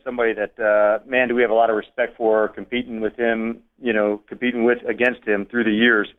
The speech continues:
He has the, uh, you know, the tight end ability, but, like, the catching radius of a tight end, but, like, the, you know, you can split him out like a receiver and he can be just as effective. But I'd have to agree that when you go through our division, you know, and Matt and Drew and Cam and Jameis,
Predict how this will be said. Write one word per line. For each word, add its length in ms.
He 140
has 340
the, 220
uh, 400
you 80
know, 120
the 80
tight 280
end 200
ability, 460
but, 300
like, 220
the 60
catching 420
radius 420
of 80
a 40
tight 260
end, 240
but, 100
like, 220
the, 320
you 80
know, 40
you 80
can 200
split 180
him 80
out 220
like 160
a 40
receiver 440
and 100
he 60
can 80
be 60
just 260
as 120
effective. 440
But 180
I'd 120
have 160
to 40
agree 440
that 200
when 100
you 60
go 240
through 200
our 120
division, 580
you 100
know, 160
and 120
Matt 380
and 160
Drew 340
and 160
Cam 320
and 180
Jameis, 380